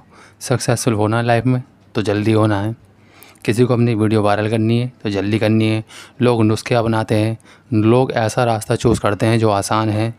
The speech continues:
जल्दी हो जाए। किसी को अगर वीडियो वायरल करनी है तो वो ऐड चलाता है ताकि वीडियो वायरल हो जाए, पर उससे फ़ायदा क्या है?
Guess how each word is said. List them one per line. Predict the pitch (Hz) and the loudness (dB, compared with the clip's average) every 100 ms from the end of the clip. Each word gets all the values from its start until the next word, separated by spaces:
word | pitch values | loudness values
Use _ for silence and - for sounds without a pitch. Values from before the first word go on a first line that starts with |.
| - | -4
जल्दी | 110 110 113 | -2 2 2
हो | 107 | 0
जाए। | 107 104 101 - - - _ _ - | -2 -4 -8 -18 -20 -20 _ _ -4
किसी | 120 123 | 0 0
को | 123 | 0
अगर | 120 | 0
वीडियो | 110 113 120 | 2 2 2
वायरल | 117 113 | 2 0
करनी | 113 113 | 0 0
है | 113 | 2
तो | 120 | 0
वो | 113 | 0
ऐड | 104 110 | 0 -2
चलाता | - 107 101 107 | -2 -2 0 -2
है | 107 _ _ | -4 _ _
ताकि | 101 98 104 | -6 -2 -2
वीडियो | 104 104 | 0 0
वायरल | 101 104 101 | 0 0 -2
हो | |
जाए, | 104 117 | -2 -2
पर | 139 | -2
उससे | - 139 | -2 -4
फ़ायदा | 123 120 123 | -2 -2 -2
क्या | 127 | 0
है? | 123 | -2